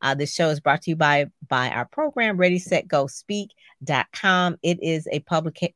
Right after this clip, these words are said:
pub membership program that helps people with their P R, marketing, and branding. And once a month, we do live Zooms and answer your questions live.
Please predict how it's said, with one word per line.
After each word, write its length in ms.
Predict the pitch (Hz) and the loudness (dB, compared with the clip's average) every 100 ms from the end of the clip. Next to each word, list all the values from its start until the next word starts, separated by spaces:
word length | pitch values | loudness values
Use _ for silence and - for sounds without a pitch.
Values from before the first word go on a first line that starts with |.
| _ | _
pub 280 | - 175 170 _ - | -2 -2 -4 _ -2
membership 480 | 175 220 214 185 | 0 0 -2 -6
program 440 | 180 180 165 160 156 - _ | -2 0 2 0 -2 -8 _
that 120 | 156 | -6
helps 260 | 151 151 - | -2 -2 -4
people 180 | 175 151 | -12 -6
with 140 | 139 | -4
their 140 | 131 117 | -4 -6
P 260 | - 160 | -4 0
R, 180 | 151 143 | 2 2
marketing, 460 | 135 131 127 143 135 | 0 -4 -4 -10 -6
and 200 | 123 123 | -6 -6
branding. 500 | 131 127 127 123 120 - _ _ | -4 -4 -4 -6 -10 -14 _ _
And 140 | 220 208 | -4 0
once 180 | 180 | -2
a 60 | 175 | -2
month, 240 | 143 131 127 | -4 -6 -6
we 80 | |
do 180 | 127 131 | -8 -8
live 280 | 131 131 127 | -4 -4 -4
Zooms 360 | 123 131 131 135 | -6 -8 -6 -8
and 140 | 127 | -8
answer 300 | 131 127 - | -8 -8 -10
your 80 | 123 | -14
questions 480 | - 117 - 101 - | -8 -10 -8 -14 -10
live. 440 | 113 117 92 67 | -4 0 0 -2